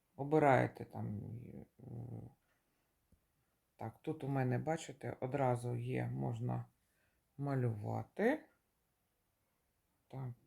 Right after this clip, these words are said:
де тут? Назад від-, відмінити, ось, мабуть, лад-, ні. Це у мене не ластик.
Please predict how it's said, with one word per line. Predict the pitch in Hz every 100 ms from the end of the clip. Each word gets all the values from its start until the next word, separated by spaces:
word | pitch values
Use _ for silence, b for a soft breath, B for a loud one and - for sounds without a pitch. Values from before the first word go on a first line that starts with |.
| _ - -
де | - 120 123 120
тут? | - 117 - - _ _ _ _ _ _ _ _ _ _ _ _ _ _ _ _ _ -
Назад | 139 139 - 127 127 135
від-, | 131 -
відмінити, | 135 135 127 123 120 120 -
ось, | - -
мабуть, | 127 120 120 -
лад-, | - - - _ -
ні. | 139 131 123 _ _ _ _ _ _ _ _ _ _ _ _ _ _ _
Це | - 147 135
у |
мене | 131 123 120 117
не | 113 120 135
ластик. | 123 113 110 113 - _ 226